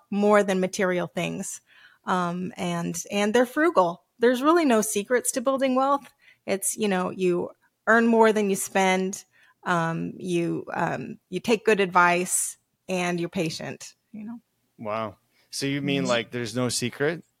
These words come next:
Speaker 2: There's no, like,
Speaker 1: <laughs> There's
Speaker 2: like,
Speaker 1: no secret, but
Speaker 2: something?
Speaker 1: there are, there are strategies. There are strategies to be sure, you
Speaker 2: Okay.
Speaker 1: know?
Speaker 2: Okay.
Speaker 1: Yeah.
Speaker 2: We, I hope you would share one or two.
Speaker 1: Yes, I'll share some strategies today.
Speaker 2: Awesome.
Speaker 1: Yeah.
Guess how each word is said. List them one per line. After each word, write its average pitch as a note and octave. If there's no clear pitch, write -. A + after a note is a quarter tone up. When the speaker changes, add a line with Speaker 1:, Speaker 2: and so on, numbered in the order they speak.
Speaker 2:
There's A#2+
no, B2
like, A#2
Speaker 1:
<laughs> C#4
There's D4
Speaker 2:
like, -
Speaker 1:
no F#4
secret, C#4+
but B3+
Speaker 2:
something? C4
Speaker 1:
there D4
are, C4+
there D4
are C#4
strategies. G3
There A#3+
are A#3
strategies G3
to F#3+
be F#3+
sure, E3
you F#3
Speaker 2:
Okay. -
Speaker 1:
know? -
Speaker 2:
Okay. B2+
Speaker 1:
Yeah. -
Speaker 2:
We, C#3
I C3+
hope D#3+
you D3+
would C#3
share C#3
one B2
or G#2+
two. G#2+
Speaker 1:
Yes, F#3+
I'll G3+
share G3
some F3+
strategies F3+
today. A#3+
Speaker 2:
Awesome. A#2
Speaker 1:
Yeah. B2+